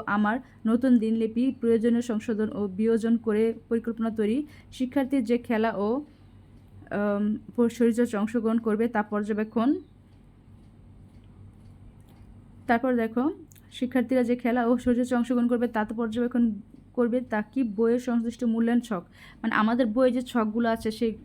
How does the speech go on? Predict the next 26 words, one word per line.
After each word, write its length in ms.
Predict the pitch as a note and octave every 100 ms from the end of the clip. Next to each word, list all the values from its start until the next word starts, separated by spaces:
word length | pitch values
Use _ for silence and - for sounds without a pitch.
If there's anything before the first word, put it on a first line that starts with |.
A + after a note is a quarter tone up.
| -
ছকগুলো 320 | A3+ G#3 A3+
আমরা 160 | G#3+ G#3+
কমপ্লিট 320 | A3 A#3 A#3
করেছি 300 | A3+ A3+ A3+
কিনা, 200 | A3+ A3
সেগুলো 340 | A3 A3+ A3 G#3+
কিন্তু 320 | A3+ A3 C4+ F#4+ - - - -
চেক 200 | A3 G3+
করা 160 | A3 G3+
হবে। 180 | G#3 G3
সে 140 | G3 A3
চেক 240 | A3 G#3 -
করেই 220 | - B3+ B3+
দেন 180 | A3+ A3+
কিন্তু 220 | A3 G#3+
আমাদের 260 | G#3+ G#3 G#3+
একটা, 240 | G#3+ C4+ E4
আহ, 760 | A#4 - - - - - F#3+ F#3+ -
পিআই 200 | - A3+ A3+
কোড 220 | A3 G#3+
অনুযায়ী 360 | A3 A3+ A#3 D4
আমাদের 340 | A3 G#3 D4+ A4 - -
ত্রিভুজ 360 | A3 A3+ G3+ A3+
পেয়েছি 240 | - A3 A3+
না, 80 | G#3+
চতুর্ভুজ 420 | A3 A3 G#3+ A3